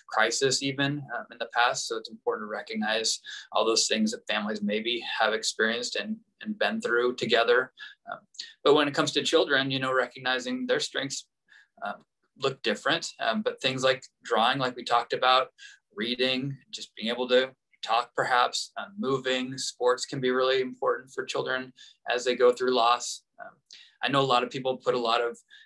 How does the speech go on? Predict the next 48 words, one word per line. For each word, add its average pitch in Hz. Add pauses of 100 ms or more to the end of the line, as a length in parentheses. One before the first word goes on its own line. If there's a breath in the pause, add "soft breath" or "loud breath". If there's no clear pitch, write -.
(160 soft breath)
emphasis 147
on 110
talking 127
about 127 (480)
their 123 (360)
experience, 143
which 131
is 127
important 123
certainly, 156 (360 loud breath)
um, -
but -
there 185
is 226
a 226
lot 123
of 110
research 113
in 117
terms 120
of, 110 (800)
um, 101 (140)
more 127
the 120
instrumental 123
is 117
what 127
they 127
call 131
it, 139
instrumental 123
grieving, 127 (320 soft breath)
which 120
is 117
more 117
doing. 139
So 117
doing 113
something 143
for 143
your 139
grief 143
rather 117
than 120
just 117
talking 135
about 135
it. 156